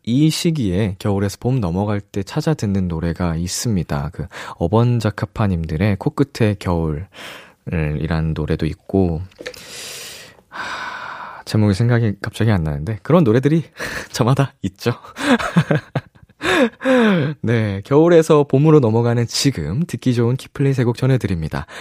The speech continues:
원모어 찬스의 널 생각해, 새봄 이민혁의 취기를 빌려, 커피 소년의 사랑이 찾아오면. 원모어 찬스의 널 생각해,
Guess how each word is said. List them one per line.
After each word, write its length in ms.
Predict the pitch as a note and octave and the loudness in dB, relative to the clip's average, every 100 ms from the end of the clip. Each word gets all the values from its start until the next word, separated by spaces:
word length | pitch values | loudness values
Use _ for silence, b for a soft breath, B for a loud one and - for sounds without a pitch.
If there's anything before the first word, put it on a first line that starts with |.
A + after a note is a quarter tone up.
| E3+ | -8
원모어 360 | - G#2 A#2 A2+ | -2 0 2 0
찬스의 640 | - G#2 F#2 - E2+ D#3+ D3 | -2 -4 -4 -4 0 0 2
널 180 | G#2 | 2
생각해, 600 | A2+ B2+ G#2+ E2+ - D#2 - b | 2 0 -2 -4 -6 -8 -8 b
새봄 380 | - C3+ C#3 A#2+ | -4 0 2 2
이민혁의 500 | F2 D#2+ C#2+ A2 B2 | 0 -2 -2 -2 -4
취기를 360 | - D3 C#3 | -2 0 2
빌려, 460 | A#2 F2+ F#2+ D#3 E3+ | 0 0 0 0 -2
커피 240 | - - C3+ | -6 -4 -2
소년의 520 | G#2+ F2 F#2 C#3 D3+ | -2 -2 -2 -2 -2
사랑이 340 | - D3 D3 | -2 -2 -2
찾아오면. 500 | - A2 F2+ D2 D2+ - - | -2 -2 -2 -4 -8 -12 0
원모어 360 | C#3 F3 F#3 | 2 4 4
찬스의 640 | F3+ F3 D#3+ - C3+ D#3 F3+ | 2 0 -2 -2 0 2 2
널 220 | C3 E3 | 4 2
생각해, 640 | E3+ F3+ E3 C3+ - G2 | 2 0 0 -2 -4 -10